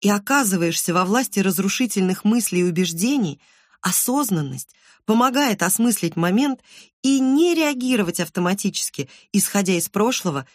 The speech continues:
неудачного опыта. Благодаря этим навыкам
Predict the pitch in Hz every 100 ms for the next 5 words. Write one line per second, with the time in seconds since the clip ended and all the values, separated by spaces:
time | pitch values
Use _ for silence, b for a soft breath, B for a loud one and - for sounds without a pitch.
0 | _ 170 175 160 185 202 - 175 170 -
1 | 156 - - - - _ _ _ _ _
2 | _ _ _ _ _ _ _ _ 160 190
3 | 208 233 247 - 214 214 262 240 196 151